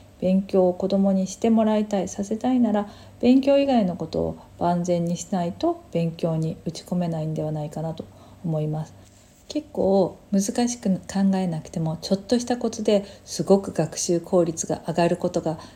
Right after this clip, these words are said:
たくさんあります。勉強しやすい洋服とか、勉強しやすい文房具とか、見やすい本の並べ方とか、本当ちょっとしたことなんですけれども、やるとやらないでは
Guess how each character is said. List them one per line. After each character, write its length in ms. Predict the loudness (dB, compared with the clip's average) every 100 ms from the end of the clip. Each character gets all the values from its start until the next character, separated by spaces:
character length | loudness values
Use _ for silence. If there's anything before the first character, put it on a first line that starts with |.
| -14
た 120 | -10
く 100 | -8
さ 160 | -2 2
ん 20 |
あ 60 | 2
り 100 | 2
ま 160 | 2 -2
す。 100 | -6 -20 -20 -20 -20 -20 -20 -20 _ -20 -20 -2
勉 240 | 2 2
強 220 | 0 -2
し 180 | -4 -2
や 100 | -2
す 160 | -2 0
い 180 | 0 2
洋 180 | 0 0
服 260 | -6 -18
と 140 | -12 -8
か、 320 | -2 -2 -2 -10 -20 -4
勉 220 | 0 2
強 300 | 0 0 0
し 180 | 0 0
や 100 | 0
す 160 | 2 0
い 80 |
文 320 | 0 0 0 0
房 240 | 0 0
具 140 | -2
と 120 | -8 -8
か、 320 | -2 -2 -2 -12 -20 -20 -8 2
見 120 | 4
や 160 | 4
す 200 | 2 2 2
い 80 | 2
本 320 | 2 0 0 -10 -6
の 100 | -4
並 260 | -2 0 0
べ 120 | 0
方 260 | -2 -2 -4
と 120 | -6
か、 160 | -10 -12 -16 -20 -20 -2
本 140 | 0
当 240 | 2 0 0 -6 -20 -20 -14
ち 120 | -14
ょ 20 |
っ 20 | -6
と 80 | -4
し 80 | 0
た 120 | -2
こ 100 | 0
と 100 | 0
な 160 | 0 0
ん 60 |
で 100 | -4
す 140 | -8 -10
け 100 | -8
れ 100 | -6
ど 100 | -6
も、 280 | -4 -6 -8 -18 -20 -16 -8
や 100 | -4
る 120 | -4
と 180 | -2 -2
や 160 | -2
ら 100 | -2
な 160 | -2 -4
い 80 | -4
で 100 | -6
は 180 | -6